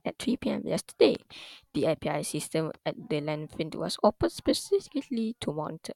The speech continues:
air quality in the area following the fire. It's only the station in the country that recorded an unhealthy reading. A survey by Bernard Marsh found that a m-, moderate haze situation was also reported in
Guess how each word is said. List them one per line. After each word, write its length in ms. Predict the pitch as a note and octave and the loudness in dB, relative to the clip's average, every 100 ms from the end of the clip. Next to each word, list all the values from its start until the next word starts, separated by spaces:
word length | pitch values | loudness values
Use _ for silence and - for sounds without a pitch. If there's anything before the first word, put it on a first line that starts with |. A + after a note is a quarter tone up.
| - | -2
air 140 | F4+ F4 | -2 0
quality 560 | - C4 A#3 - G#3+ D#3+ | 2 2 2 -2 -2 -2
in 60 | - | -4
the 100 | - | -2
area 320 | G#3+ B3 G3 | 0 2 2
following 300 | - - - | 0 -4 -4
the 80 | - | -6
fire. 440 | - E3 D#3 D#3 G#3+ _ _ - - - | -2 0 0 -4 -8 _ _ -20 -20 -12
It's 180 | - - - | -12 -10 -2
only 260 | - G#4+ G#4+ E4+ | 2 4 4 4
the 80 | |
station 720 | D#4+ - D#3 D#3 - - - - | 0 -2 -6 -6 -8 -10 -10 -8
in 140 | D4+ F4 | -4 -2
the 100 | F4 | -2
country 400 | A#3+ G#3 - - | -2 -4 -6 -6
that 140 | - - | -8 -8
recorded 500 | - - B3+ B3 F#3 - | -10 -2 0 2 0 -2
an 100 | D#3+ D3+ - | -8 -6 -4
unhealthy 680 | E4 G#4 - B3 - F3+ - | -4 -2 -2 -2 -2 -4 -2
reading. 400 | - - - - _ _ - - _ - - | -4 -6 -8 -10 _ _ -20 -20 _ -2 0
A 80 | |
survey 400 | - D#3+ - D#3+ | 2 0 0 0
by 160 | F3+ - | 2 0
Bernard 320 | - - - | 0 -4 -2
Marsh 240 | - - - | -4 -4 -6
found 720 | - - - - B4+ F4+ - | -6 -6 -2 4 6 6 2
that 160 | - - | -2 -4
a 60 | D#3 | -6
m-, 300 | D#3 E3 D#3+ - - | -4 -6 -8 -10 4
moderate 400 | F3 E3 D3 - | 4 4 0 -6
haze 400 | - E4+ D4 G#3 | 0 4 4 2
situation 640 | - E4+ - D4+ C4 A#3 | -2 -2 2 2 2 2
was 140 | F3 D4 | 0 4
also 280 | G#4+ - B3 | 2 4 2
reported 460 | G#3+ - E3 - | 2 2 2 2
in 100 | E4 | -4